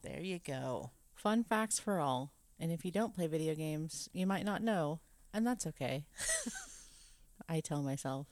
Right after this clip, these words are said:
Speaker 1: Did you play Mortal Kombat? Or w-, th-, would your brother have played Mortal Kombat? Or that would, would that have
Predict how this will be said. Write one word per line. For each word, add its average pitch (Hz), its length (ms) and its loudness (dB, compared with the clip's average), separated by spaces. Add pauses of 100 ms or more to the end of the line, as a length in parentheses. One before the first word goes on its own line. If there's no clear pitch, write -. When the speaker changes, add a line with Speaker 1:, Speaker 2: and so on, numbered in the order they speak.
(400)
Speaker 1:
Did 180 160 -4
you 214 100 -2
play 240 220 2
Mortal 254 320 2
Kombat? 262 500 -6 (260)
Or 196 120 4
w-, 185 260 2
th-, - 240 -10 (100)
would 180 180 0
your 170 100 2
brother 170 320 0
have 190 120 -6
played 202 240 -4
Mortal 196 240 -4
Kombat? 214 460 -8
Or 165 80 0
that 175 200 0
would, 170 140 -2 (200)
would 180 120 6
that 190 160 8
have 185 260 0